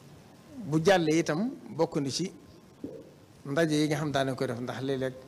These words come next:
dañ daa def colloque international at mu jot, ndax loolu itam liñ ci jublu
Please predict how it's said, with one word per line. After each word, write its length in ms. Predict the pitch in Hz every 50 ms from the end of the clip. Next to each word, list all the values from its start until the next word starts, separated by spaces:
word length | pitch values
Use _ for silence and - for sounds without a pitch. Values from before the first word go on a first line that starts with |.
| - - - - - - - -
dañ 140 | 131 135 139
daa 120 | 135 139 131
def 160 | 127 113 - -
colloque 300 | 139 135 139 139 139 - -
international 640 | 147 131 135 123 127 123 - - 123 113 120 107 - -
at 60 | 135 135
mu 140 | 131 139 147
jot, 120 | 160 147 - - - - - - - - - - - - - - - - - 143
ndax 220 | 139 143 - -
loolu 240 | 135 143 151 151 151
itam 240 | 143 147 143 139 139
liñ 120 | 156 170
ci 120 | - 180 175
jublu 240 | 202 185 156 139